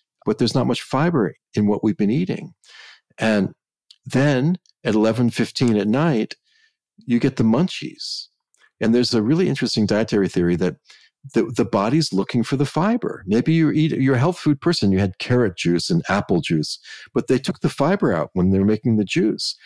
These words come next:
and the body's sensing a, a lack in its genius wisdom. And we, when, then now we're, we're eating corn chips at midnight, and you just say, "I don't care. I can't stand it. I'm eating."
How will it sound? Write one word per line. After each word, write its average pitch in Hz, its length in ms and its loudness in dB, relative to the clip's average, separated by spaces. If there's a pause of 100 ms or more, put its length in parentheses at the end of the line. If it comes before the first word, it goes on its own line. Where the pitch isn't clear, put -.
(140)
and 110 100 2
the 110 60 2
body's 120 400 0
sensing 110 460 -2
a, 85 140 0 (200)
a - 40 2
lack 85 360 -2
in 90 140 -2
its - 180 -4
genius 87 480 -2
wisdom. 85 480 -4 (720)
And 110 140 0
we, 113 200 0
when, 113 360 -4
then 123 220 0
now 131 440 0 (280)
we're, 104 180 2
we're 98 300 2 (100)
eating 104 300 0
corn 95 320 0
chips - 340 -4
at 80 140 -2
midnight, 78 380 0
and 76 120 -4
you 92 80 2
just - 220 -2 (400)
say, 107 180 -4
"I 135 80 2
don't 139 180 0
care. 78 380 -2 (100)
I 98 60 -4
can't 110 260 -2
stand 85 360 0
it. 76 80 0
I'm 78 180 0
eating." 69 280 -4